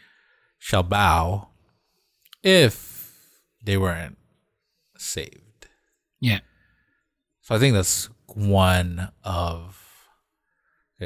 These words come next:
Speaker 1: like, one of the main verses that they use, right?
Speaker 2: Sure.
Speaker 1: <laughs> So, I mean, it's understandable that if you take that verse alone.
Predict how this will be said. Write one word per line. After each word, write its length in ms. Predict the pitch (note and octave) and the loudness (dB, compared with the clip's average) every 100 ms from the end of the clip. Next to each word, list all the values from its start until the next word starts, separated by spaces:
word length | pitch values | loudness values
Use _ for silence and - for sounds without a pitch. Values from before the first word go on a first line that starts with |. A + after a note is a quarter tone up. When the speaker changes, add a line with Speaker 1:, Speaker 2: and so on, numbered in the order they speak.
| - _ _ | -16 _ _
Speaker 1:
like, 140 | G#2+ | -4
one 300 | G2+ G2 A2+ | 0 4 6
of 80 | A2 | 6
the 80 | G2+ | 4
main 200 | G2 F#2+ | 4 2
verses 580 | F2 E2+ - E2 E2+ - - | 0 -6 -6 -8 -10 -12 -12
that 180 | E2 | -18
they 80 | - | -18
use, 680 | D#2 E2 D2 D2+ - - - _ _ _ _ _ _ | -16 -16 -16 -18 -20 -20 -20 _ _ _ _ _ _
right? 260 | F2 E2+ F2+ _ _ _ _ _ _ _ | -20 -20 -20 _ _ _ _ _ _ _
Speaker 2:
Sure. 320 | - C#3 E3+ - _ _ | 0 0 0 -6 _ _
Speaker 1:
<laughs> 80 | - - - A3+ | 4 4 4 2
So, 440 | - - - F#3 - - - - - - - | 4 2 0 -4 -4 0 2 2 0 -4 -6
I 60 | D#3+ | 0
mean, 160 | F3+ F#3 | 4 6
it's 100 | E3 | 6
understandable 1000 | D#3+ E3+ E3 - D3 F3+ D#3+ B2 A2+ A#2+ | 6 6 6 4 2 4 6 6 6 6
that 140 | A#2 | 4
if 180 | A#2 - | 4 2
you 60 | |
take 260 | B2+ F#3+ G3+ | 2 2 2
that 200 | D3+ G#2+ | 2 2
verse 300 | G#2 A#2 G#2+ | 4 4 4
alone. 840 | G#2 F2+ A#2+ A#2+ G2 G2+ G#2 A2 | 2 4 6 8 8 6 4 0